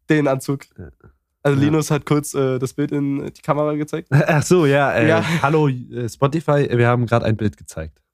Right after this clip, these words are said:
Speaker 2: Ja.
Speaker 1: Genau. Stehe ich da und guck mir das Feuerwerk aus dem dreißigsten Stock an und die haben mich alle angeguckt.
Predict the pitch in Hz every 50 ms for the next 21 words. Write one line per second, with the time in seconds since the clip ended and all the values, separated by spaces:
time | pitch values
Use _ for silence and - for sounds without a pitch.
0 | _ _ - - 92 131 120 120 117 113 113 113 _ _ _ - - - - -
1 | 127 135 131 139 - - - 147 143 147 135 - 147 135 131 127 - - - -
2 | - 156 135 135 131 - - 151 147 147 143 139 135 - 143 135 - 135 120 -
3 | - 113 131 123 131 135 - - 143 - - - - 147 _ - 123 135 143 143
4 | 143 135 127 139 135 135 135 135 123 - - 127 127 131 143 151 147 135 - -
5 | 160 156 _ _ _